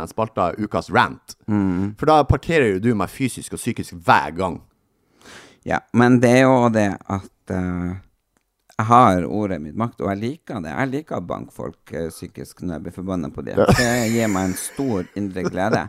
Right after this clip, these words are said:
Speaker 2: Men det kom også en kjerring opp i, eh, Kirkenes der som var ganske stor, og som var drevet med bryting eller et eller annet.
Speaker 1: Ok.
Speaker 2: Og skulle, «Jeg skal ta det!» Bare på gøy.
Speaker 1: Ja.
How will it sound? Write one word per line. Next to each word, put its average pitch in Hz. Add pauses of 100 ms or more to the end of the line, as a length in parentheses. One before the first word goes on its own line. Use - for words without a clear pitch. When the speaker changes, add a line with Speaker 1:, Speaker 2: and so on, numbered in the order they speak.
(360)
Speaker 2:
Men 143
det 156
kom 165
også 147
en 110
kjerring 107
opp 92
i, 78 (160)
eh, 71
Kirkenes 113
der 95
som 90
var 90
ganske 90
stor, 92 (100)
og 90
som 95
var 85
drevet 87
med 76 (160)
bryting 92
eller 60
et 107
eller 92
annet. 135
Speaker 1:
Ok. - (200)
Speaker 2:
Og 101
skulle, 87
«Jeg 95
skal -
ta - (140)
det!» 113
Bare 104
på 117
gøy. 110 (100)
Speaker 1:
Ja. 127